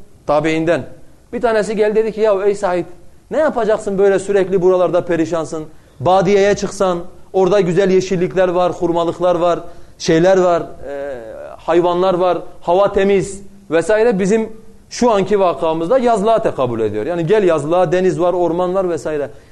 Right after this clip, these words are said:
Ben bunları tekrarlarken diyor, o da bana şunu tekrarlıyordu.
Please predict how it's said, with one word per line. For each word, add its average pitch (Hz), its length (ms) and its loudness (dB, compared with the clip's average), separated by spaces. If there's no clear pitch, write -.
Ben 208 260 2
bunları 226 340 2
tekrarlarken 220 720 -2
diyor, 185 120 0
o 190 180 -2
da 196 120 0
bana 196 180 -4
şunu 196 220 -6
tekrarlıyordu. 151 720 -4